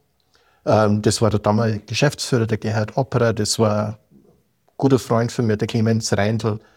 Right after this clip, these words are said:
und, und noch einige andere, die, die dann wirklich täglich angerufen haben, bis schon fast lästig geworden ist und haben gesagt, „Hey, wie geht's dir?“ Und,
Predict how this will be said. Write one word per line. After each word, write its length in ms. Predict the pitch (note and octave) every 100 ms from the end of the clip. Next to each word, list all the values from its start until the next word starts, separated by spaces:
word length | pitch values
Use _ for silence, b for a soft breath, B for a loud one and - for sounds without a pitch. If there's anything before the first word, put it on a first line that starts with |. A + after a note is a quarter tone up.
| b b b
und, 380 | D3 A2+ A2+ A2
und 240 | B2+ B2
noch 120 | B2 -
einige 440 | A#2+ D3+ - -
andere, 540 | A2+ C3 C#3+ B2+ B2+ - _
die, 200 | C3+ D3+
die 140 | - D#3+
dann 200 | C#3+ C#3
wirklich 340 | C#3+ C3+ -
täglich 400 | A#2+ B2+ B2 -
angerufen 640 | B2 C3+ A#2+ B2 A2+ B2
haben, 440 | A2 A#2+ B2 A2 A2 _ -
bis 140 | A2+
schon 140 | B2+
fast 280 | - A2+ -
lästig 400 | A#2+ B2+ - B2
geworden 240 | - A2+ A#2
ist 180 | A#2+
und 60 | A#2
haben 140 | A2+
gesagt, 200 | A#2 B2+
„Hey, 200 | C3+ C#3+
wie 100 | C3+
geht's 320 | A#2 C3+ - -
dir?“ 180 | B2
Und, 220 | A2+ G#2